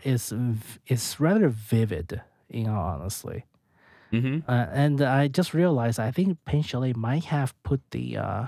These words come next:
Speaker 1: detail wrong. It's not celluloids. For most other site, it mentions Auraloids, which is, uh, Aura's, uh,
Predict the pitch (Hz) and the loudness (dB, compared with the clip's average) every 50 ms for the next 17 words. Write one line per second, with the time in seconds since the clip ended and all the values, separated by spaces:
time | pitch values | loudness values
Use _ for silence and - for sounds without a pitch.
0 | - - - 139 139 135 - - 110 107 107 - - 95 107 113 120 113 - - | -8 -6 -6 -4 -4 -4 -6 -6 -6 -6 -6 -6 -6 -6 -6 -4 -6 -4 -2 0
1 | 160 180 175 - - - 110 110 117 104 - - - - 110 120 - - - - | 0 0 0 -2 -4 -4 -2 -2 -2 -2 -4 -6 -8 -10 -12 -12 -12 -14 -14 -8
2 | - 120 117 117 135 165 180 - 143 131 139 131 117 - - - 120 113 104 113 | -4 -2 0 0 2 2 2 0 0 0 0 0 0 -2 -4 -4 -2 -2 0 0
3 | 113 110 110 110 - - - - - - 123 120 120 - 123 113 117 - - - | 0 -2 -2 -4 -6 -10 -18 -12 -4 -2 0 0 0 0 0 -2 -2 -4 -4 -2
4 | - 117 113 113 117 123 131 135 139 156 170 175 185 180 - - - - - - | 0 0 2 2 2 2 2 2 2 2 2 2 0 -2 -4 -10 -16 -16 -18 -20
5 | - - - - - - - - - _ - 117 113 113 - - - - - 113 | -18 -18 -18 -16 -16 -18 -18 -20 -20 _ -2 0 0 0 0 -2 -4 -2 0 0
6 | 110 107 110 110 120 - - - 110 110 110 110 107 104 110 113 117 - - - | 2 2 2 0 0 -2 -4 -4 -2 0 0 2 2 2 0 0 -2 -4 -8 -14
7 | _ _ - 120 120 120 123 123 127 127 127 127 127 127 127 - - 110 107 98 | _ _ 0 2 2 4 4 4 4 4 4 2 2 0 0 -2 -2 -2 0 0
8 | 101 107 107 | 0 0 -2